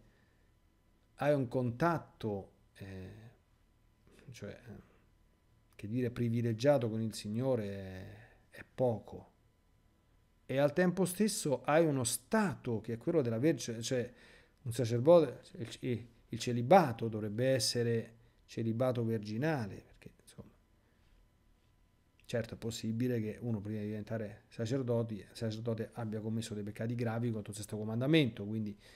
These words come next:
sarà celibe, ma non è vergine. Ordinariamente non dovrebbe essere così, ma questo è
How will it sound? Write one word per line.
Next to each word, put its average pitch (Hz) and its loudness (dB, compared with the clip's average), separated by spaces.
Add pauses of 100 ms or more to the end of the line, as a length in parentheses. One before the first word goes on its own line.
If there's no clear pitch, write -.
sarà 117 0
celibe, 135 4 (360)
ma 104 -4
non 113 -2
è 120 2
vergine. 110 6 (840)
Ordinariamente 147 6
non 156 6
dovrebbe 120 2
essere 127 0
così, 131 0 (1200)
ma 110 -12
questo - -14
è - -20